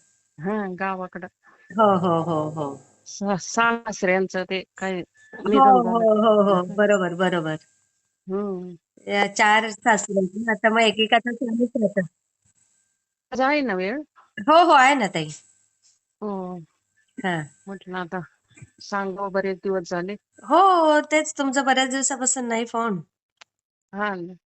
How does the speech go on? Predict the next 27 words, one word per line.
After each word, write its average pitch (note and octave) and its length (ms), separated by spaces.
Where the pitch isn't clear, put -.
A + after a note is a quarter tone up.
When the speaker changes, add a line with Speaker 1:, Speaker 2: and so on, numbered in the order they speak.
Speaker 2:
<laughs> A3+ 400
Speaker 1:
नाही, E4+ 200
फोन F4+ 220
केला D#4+ 260
पण D#4 200
ते B3+ 280
तुमचंच, B3 540
तुम्हीच A#3+ 640
नव्हत्या A#3 380
ना. B3 100
Speaker 2:
अच्छा, A3 300
अच्छा. E3+ 220
हा, E3+ 240
हा, D#3+ 200
बरोबर. E3+ 440
Speaker 1:
हा, E3 320
त्यामुळे G3+ 380
झाला B3 240
उशीर. G#3+ 340
Speaker 2:
हा, G3+ 80
हा, E3+ 220
हा. D#3 240
अ, F#3+ 80
Speaker 1:
बरं. F#3+ 260
Speaker 2:
काय B3+ 220
बोलला G#3+ 360
ताई? G#3 340